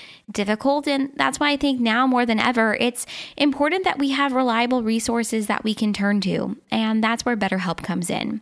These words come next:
So this is how it works. BetterHelp will assess your needs and match you with your own licensed professional therapist. It's easy and free to change counselors if you don't think the person you're matched with is a good fit, and this service is available for people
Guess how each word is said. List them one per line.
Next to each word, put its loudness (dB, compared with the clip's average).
So 2
this 2
is -2
how 0
it -4
works. -6
BetterHelp 2
will 2
assess 0
your 2
needs 2
and 0
match 0
you 0
with 0
your -4
own 2
licensed -2
professional -2
therapist. -2
It's 0
easy 2
and -2
free -4
to -6
change -2
counselors 0
if -2
you 0
don't 0
think 2
the 0
person 0
you're 0
matched -4
with 0
is 0
a -2
good 0
fit, -2
and 0
this 0
service 0
is 0
available 0
for -2
people -2